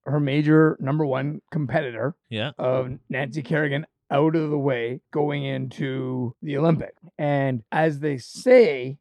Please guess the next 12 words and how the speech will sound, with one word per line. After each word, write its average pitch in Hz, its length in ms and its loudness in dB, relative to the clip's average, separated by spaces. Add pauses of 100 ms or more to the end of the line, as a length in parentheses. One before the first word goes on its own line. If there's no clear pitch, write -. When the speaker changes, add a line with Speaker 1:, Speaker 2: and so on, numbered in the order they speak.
Speaker 1:
she 226 260 -2
had 175 280 2
nothing 139 440 -2
to 123 100 -6
do 165 300 4
with 170 220 -2
it, 117 220 -16 (160)
but 131 160 -2
her, 131 340 -4 (200)
Tanya 170 280 -2
Speaker 2:
<laughs> 139 60 -6
Speaker 1:
Harding's 151 340 0